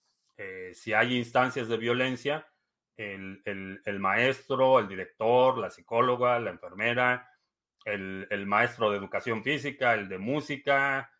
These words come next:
el, al, eh, están atestiguando estos incidentes y, y debe haber un proceso, o asumes que hay un proceso o hay, o hay procedimientos en el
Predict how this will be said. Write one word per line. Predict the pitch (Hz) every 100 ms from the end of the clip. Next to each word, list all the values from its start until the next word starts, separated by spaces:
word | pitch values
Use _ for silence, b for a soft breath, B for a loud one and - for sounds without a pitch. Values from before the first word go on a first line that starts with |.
| _ _ _ _ _ _ _
el, | 107 101 101 104 - _ _ _
al, | 127 147 147
eh, | 131 - 127 _ _ _ _ _
están | - 117 - 143 147 151 _ _ _
atestiguando | - 117 123 117 120 120 143 135
estos | 120 120 113
incidentes | 117 113 123 151 139 101 -
y, | 95 -
y | 101
debe | 120 127
haber | 120 123
un | 127 120
proceso, | 113 113 131 156
o | 107
asumes | - 143 147 117 117 _ _ _ _ _ _ _
que | 117
hay | 117
un | 123
proceso | 123 117 131 120 131 127 127
o | -
hay, | 98 104 104
o | 107
hay | 110
procedimientos | 120 110 117 120 117 117 127 113
en | 98
el | 95